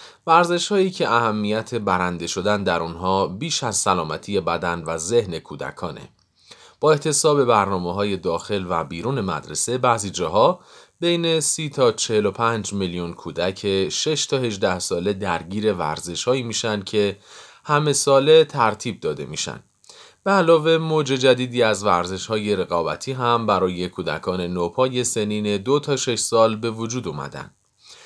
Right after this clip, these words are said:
این ورزش‌ها شامل ورزش‌های سنتی بیسبال و بسکتبال و توپ بازی و یا انواع جدید فوتبال،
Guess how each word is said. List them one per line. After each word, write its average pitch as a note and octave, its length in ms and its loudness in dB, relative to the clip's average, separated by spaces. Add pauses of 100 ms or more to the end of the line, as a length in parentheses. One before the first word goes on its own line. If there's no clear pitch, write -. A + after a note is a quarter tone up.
(120)
این G3+ 160 0
ورزش‌ها A2 720 0 (280)
شامل F#3+ 420 2
ورزش‌های A2+ 800 2
سنتی G2+ 760 -4
بیسبال F#2 720 0
و F#2 140 2
بسکتبال F2 840 -2
و F2+ 240 2 (340)
توپ A2 300 -6
بازی A2 480 0
و C3+ 120 0
یا B2 160 0
انواع A2+ 600 0
جدید A2+ 520 0
فوتبال، G#2+ 720 -2